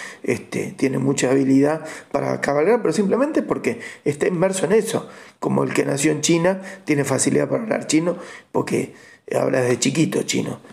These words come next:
Y claro, porque está inmerso en eso. Esto es lo mismo. Este, no, no es que porque nació,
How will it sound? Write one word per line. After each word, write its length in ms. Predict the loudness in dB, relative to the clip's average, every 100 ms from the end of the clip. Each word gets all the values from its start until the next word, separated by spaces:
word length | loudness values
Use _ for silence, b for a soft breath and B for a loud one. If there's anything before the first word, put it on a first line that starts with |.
| -8
Y 100 | -4
claro, 240 | 2 2 0
porque 140 | -4
está 120 | -2
inmerso 320 | 0 0 0 2
en 80 |
eso. 300 | 2 0 -8 B B B B -4
Esto 200 | 0 2
es 40 |
lo 80 | 2
mismo. 460 | 0 0 -6 -10 -18 b b b b -6
Este, 380 | -6 -4 -4
no, 220 | -2 -2 -6 B B
no 120 | 0
es 80 | 2
que 120 | 0
porque 360 | 0 -2 0 0
nació, 960 | 0 0 0 0 4 4 4 2 -8